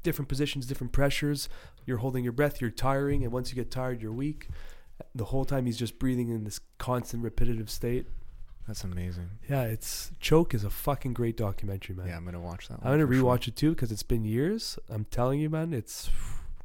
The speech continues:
Speaker 1: A one.
Speaker 2: There's something, I, I still haven't fully accepted it, but I, that's what I love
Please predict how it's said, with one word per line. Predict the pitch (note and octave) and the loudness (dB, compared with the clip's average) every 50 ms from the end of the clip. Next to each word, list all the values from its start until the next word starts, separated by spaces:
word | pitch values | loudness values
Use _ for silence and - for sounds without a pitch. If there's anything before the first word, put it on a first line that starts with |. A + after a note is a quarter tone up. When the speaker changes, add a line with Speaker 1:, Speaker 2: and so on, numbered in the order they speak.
| - - - - - | -10 -12 -12 -10 -4
Speaker 1:
A | C3 B2+ B2+ | 2 4 4
one. | A#2+ A2+ A2 G#2+ G#2 G2+ F#2 - - - - - - - | 4 4 2 0 -2 -4 -6 -8 -10 -10 -12 -12 -6 -4
Speaker 2:
There's | G#2+ A2 - - - - - - | -4 -2 -2 -4 -6 -8 -10 -6
something, | - - - - - A2+ A#2 A#2+ - C#3+ C#3 C#3 C#3 C3+ C3 B2+ - - - _ - - - - - - _ _ - _ _ _ _ - | -4 -2 -2 0 0 -2 -2 -2 -2 -4 -4 -4 -4 -6 -8 -10 -12 -16 -20 _ -20 -20 -20 -20 -20 -20 _ _ -20 _ _ _ _ -6
I, | G2+ G2+ G#2 - - | -6 -6 -6 -6 -6
I | G#2 G#2+ | -6 -4
still | - - - - B2+ | -2 -2 -2 0 -2
haven't | C#3 C#3+ C3+ - | -2 -4 -4 -4
fully | - - - A#2+ A2+ A#2 G#2+ | -4 -2 0 0 0 0 -2
accepted | F#2+ - - - F#2+ F#2+ - A#2 A#2+ | -4 -4 -4 -4 -4 -4 -4 -4 -4
it, | B2+ A#2+ | -4 -4
but | - G#2+ G2 | -4 -6 -6
I, | F#2+ - | -6 -6
that's | - G2+ - - | -6 -8 -6 -6
what | - G#2+ | -4 -4
I | G2+ | -4
love | F#2 F#2 G2 G2+ G#2 G2+ G#2+ - | -4 -4 -4 -4 -4 -4 -8 -10